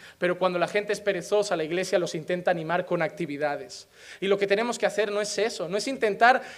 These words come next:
esconder debajo de la alfombra los problemas de la iglesia. "Mira, es que ellos no buscan a Dios, vamos a animarlos de alguna manera.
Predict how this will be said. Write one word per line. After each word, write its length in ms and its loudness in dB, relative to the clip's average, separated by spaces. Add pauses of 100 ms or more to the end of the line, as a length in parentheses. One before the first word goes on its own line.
esconder 680 4
debajo 360 4
de 100 4
la 60 8
alfombra 460 4
los 160 2
problemas 440 2
de 80 2
la 80 2
iglesia. 520 -2 (200)
"Mira, 240 2
es 100 0
que 320 0
ellos 240 2
no 140 0
buscan 320 -2
a 80 2
Dios, 240 0
vamos 280 2
a 80 6
animarlos 600 2
de 80 2
alguna 260 0
manera. 420 0